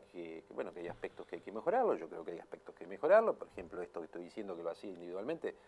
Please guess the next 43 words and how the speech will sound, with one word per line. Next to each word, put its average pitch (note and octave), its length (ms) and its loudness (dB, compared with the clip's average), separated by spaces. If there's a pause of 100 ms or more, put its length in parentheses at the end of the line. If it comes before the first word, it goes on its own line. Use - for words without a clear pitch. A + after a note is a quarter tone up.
(140)
se - 140 -10
puede F2+ 240 -4
hacer E2+ 160 -8
colectivamente, F3 840 0 (460)
y G#2+ 80 0
otros G#2 240 0
aspectos G2 380 -6
que E2 60 -12
se D#2+ 120 -10
puedan F#2 240 -6
discutir. D#2+ 400 -12 (600)
Pero F#2+ 920 2 (480)
a A3+ 40 -8
mí, D#4 300 -6 (200)
digamos, D3 320 2
lo C3+ 60 6
de B2 80 4
Jorge - 300 -2
Guaso E3 340 0
a A#2 40 0
mí C#3 140 -6
no C3 160 -4
me, F2 520 -8 (440)
la F#2+ 100 4
verdad D3+ 220 6
no D#3+ 80 0
me G#2 100 -2
asusta, F2 640 -4
no, F#2 240 -8
no, F#2 280 -8 (600)
porque, C3 760 4 (300)
a C#3 80 2
ver, D#3 280 6
él G#3 280 2
creo F#3+ 180 4
que D#3 80 0
se - 120 2
hace E3 200 2
eco F3 280 4
de, G2+ 560 2
de G#2+ 120 -8
buscar, D3+ 540 6
el, G#2+ 260 -2